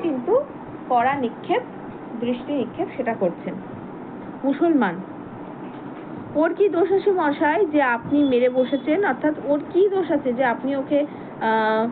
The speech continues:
মেরে বসলেন, হঠাৎ করে মারলেন? তখন তৃতীয় পুরুষ বলছে, "ও, সিভিক গার্ড হয়েছে তো একেবারে মাথা কিনে নিয়েছে, মানে সিভিক গার্ড হয়েছে বলে একবারে সব কিনে নিয়েছে, মানে পুলিশেরও ওপর দিয়ে যাবে সে, যা খুশি তাই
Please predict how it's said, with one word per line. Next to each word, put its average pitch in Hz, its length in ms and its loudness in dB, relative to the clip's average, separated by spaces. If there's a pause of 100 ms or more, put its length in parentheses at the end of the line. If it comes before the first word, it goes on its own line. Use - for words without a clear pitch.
(280)
মেরে 254 220 6
বসলেন, 277 400 2
হঠাৎ 247 300 0
করে 285 120 4
মারলেন? 240 480 2 (400)
তখন 262 260 2
তৃতীয় 254 320 2
পুরুষ 277 240 0
বলছে, 285 380 0
"ও, 302 380 4 (120)
সিভিক 277 340 2
গার্ড 311 200 2
হয়েছে 302 340 4
তো 349 120 0
একেবারে 302 440 2
মাথা 269 280 2
কিনে 285 200 0
নিয়েছে, 208 520 0 (320)
মানে 254 220 4
সিভিক 269 300 -2
গার্ড 302 180 2
হয়েছে 311 360 2
বলে 320 240 4
একবারে 349 640 2 (100)
সব 311 280 2 (160)
কিনে 262 200 -2
নিয়েছে, 247 240 0
মানে 269 200 0
পুলিশেরও 294 420 0
ওপর 277 240 0
দিয়ে 262 240 2
যাবে 202 280 0
সে, 147 320 -2
যা 233 280 2
খুশি 269 280 -4
তাই 233 200 2